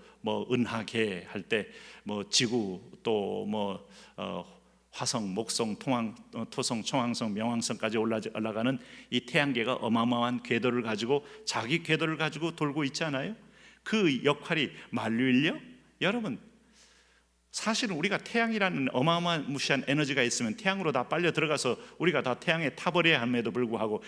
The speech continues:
일정한 거리를 딱 놓고 돌고 있다는 그 자체가 신비한 겁니다.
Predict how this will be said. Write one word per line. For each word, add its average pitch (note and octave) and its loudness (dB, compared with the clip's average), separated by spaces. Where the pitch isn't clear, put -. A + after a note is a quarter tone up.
일정한 F#3+ 2
거리를 E3 2
딱 - -6
놓고 F#3 0
돌고 F#3+ 6
있다는 G#3+ -2
그 A#3+ -2
자체가 F#3+ -2
신비한 G#3+ -2
겁니다. - -10